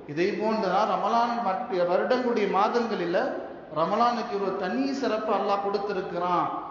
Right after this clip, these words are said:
என்பதாக சொல்லுவாங்க. இவைதான் இந்த யதார்த்தத்தை கூட அல்லாஹ்வுடைய தூதர் இப்படி சொன்னாங்க, "என்னுடைய சமுதாயம், ரமலான் எப்படிப்பட்ட மாதம்,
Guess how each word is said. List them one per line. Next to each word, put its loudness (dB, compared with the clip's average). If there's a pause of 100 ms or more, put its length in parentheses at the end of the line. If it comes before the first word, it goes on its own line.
(140)
என்பதாக 0
சொல்லுவாங்க. -2 (300)
இவைதான் 0
இந்த -2
யதார்த்தத்தை 0
கூட 0 (340)
அல்லாஹ்வுடைய 2
தூதர் 0
இப்படி 0
சொன்னாங்க, 0 (480)
"என்னுடைய -2
சமுதாயம், 0 (420)
ரமலான் 2
எப்படிப்பட்ட -2
மாதம், 0